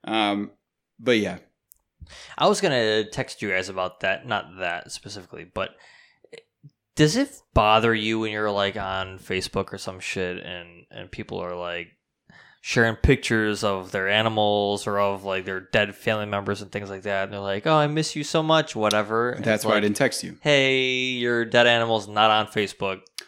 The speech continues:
Speaker 1: Oh, you posted a picture of the bedside of your dying grandfather with their fucking hospital band?
Speaker 2: Yeah.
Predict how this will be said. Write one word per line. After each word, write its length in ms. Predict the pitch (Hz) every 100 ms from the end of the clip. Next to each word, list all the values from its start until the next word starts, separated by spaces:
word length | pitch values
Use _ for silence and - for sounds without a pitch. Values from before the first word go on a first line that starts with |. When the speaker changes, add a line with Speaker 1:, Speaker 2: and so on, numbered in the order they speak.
| _ _ -
Speaker 1:
Oh, 300 | 190 247 139
you 120 | 120 185
posted 420 | 233 220 - 220
a 60 |
picture 540 | 190 214 220 - 214 - -
of 300 | 160 147 131 -
the 200 | 127 120
bedside 760 | 104 - 117 131 - 175 170 160
of 80 |
your 100 | 127
dying 520 | 120 - 110 113 120 117
grandfather 760 | 107 104 123 - 165 175 190
with 160 | 143 -
their 100 | 104
fucking 440 | - 120 123 104
hospital 520 | 101 117 135 - 190
band? 360 | 170 202 214 233
Speaker 2:
Yeah. 220 | - 67